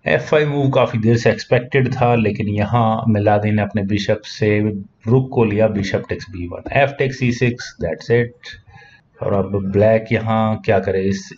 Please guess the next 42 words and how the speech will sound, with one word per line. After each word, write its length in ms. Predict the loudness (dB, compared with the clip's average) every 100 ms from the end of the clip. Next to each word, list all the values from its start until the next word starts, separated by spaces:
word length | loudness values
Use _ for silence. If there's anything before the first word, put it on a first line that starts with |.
| 0
E 80 | 0
six 260 | 2 -2 0
pawn 200 | -2 0
को 100 | -4
किस 240 | -4 -2 0
तरह 160 | 0
से 140 | -2 -6
ले? 140 | -8 -2
अगर 180 | 2
ये 100 | 4 2 2
pawn 300 | 2 4 4
मान 180 | 4 4
लो 100 | 2
knight 280 | 4 2 2
से 160 | 2 2
भी 120 | 2
लिया 340 | 0 4 4 4
गया 240 | 4 2
तो 160 | 2 -2
उसके 300 | -2 -2 -2 2
बाद 260 | 4 4 2
rook 360 | 0 2 2 0
से 220 | -4 -2 0
पहले 380 | 0 0 -2 -2
यहाँ 420 | -2 -4 -4 -6 -6 -4
pawn 220 | -2 0
लिया 260 | -2 -4
जाएगा। 460 | -4 -6 -6 -6 -8 -10 _ _ -20 _ -2
Knight 420 | 2 2 2 2
takes 240 | -2 0
ई 80 | 0 0
सिक्स 280 | 0 -2 0
यहाँ 180 | 2 0
पहले 240 | -2 0 2
मिलादी 420 | 2 2 2 0
ने 140 | -6 -10 -14
किया, 220 | -14 -14 -16 -20 _ _
Rook 360 | -6 0 0 0
takes 220 | -4 -4
एफ़ 100 | -6 -6
सेवन 340 | -10 -10 -10
चेक, 260 | -12 -14